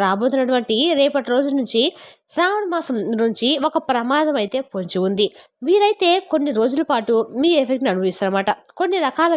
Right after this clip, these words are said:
విషయాల్లో చాలా జాగ్రత్తగా అప్రమత్తంగా ఉండాలి.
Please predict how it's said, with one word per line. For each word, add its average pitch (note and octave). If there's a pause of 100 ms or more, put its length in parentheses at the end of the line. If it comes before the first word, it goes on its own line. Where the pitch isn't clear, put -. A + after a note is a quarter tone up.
విషయాల్లో B3+ (500)
చాలా E4+ (300)
జాగ్రత్తగా A3 (320)
అప్రమత్తంగా A#3+ (480)
ఉండాలి. G#3+